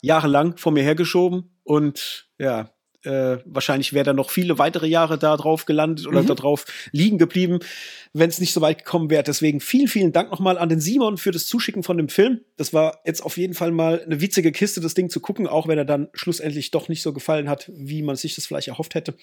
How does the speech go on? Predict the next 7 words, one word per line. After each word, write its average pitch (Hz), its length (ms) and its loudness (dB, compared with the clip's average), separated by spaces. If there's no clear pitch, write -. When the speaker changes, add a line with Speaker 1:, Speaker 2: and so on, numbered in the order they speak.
Speaker 1:
Und 139 680 -4
ja, 196 280 -2
dann 107 160 -16
war's - 160 -6
das - 100 -14
für 131 200 -4
heute. 110 240 -8